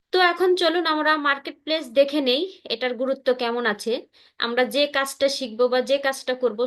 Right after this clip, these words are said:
সে কাজের গুরুত্ব আসলেও মার্কেট প্লেসে আছে কিনা, সে বিষয়ে একটু আমাদের রিসার্চ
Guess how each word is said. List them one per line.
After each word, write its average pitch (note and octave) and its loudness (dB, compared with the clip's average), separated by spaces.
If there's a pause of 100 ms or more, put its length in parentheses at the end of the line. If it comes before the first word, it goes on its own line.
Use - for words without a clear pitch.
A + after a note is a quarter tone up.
সে B3+ 0
কাজের C4+ 0
গুরুত্ব C4 -6 (260)
আসলেও E4 -4
মার্কেট A#3 0 (120)
প্লেসে D#4 -2 (180)
আছে - -6
কিনা, B3 0 (120)
সে C4 2 (140)
বিষয়ে B3 0
একটু B3 -8 (100)
আমাদের G#3 2 (1300)
রিসার্চ C4+ -2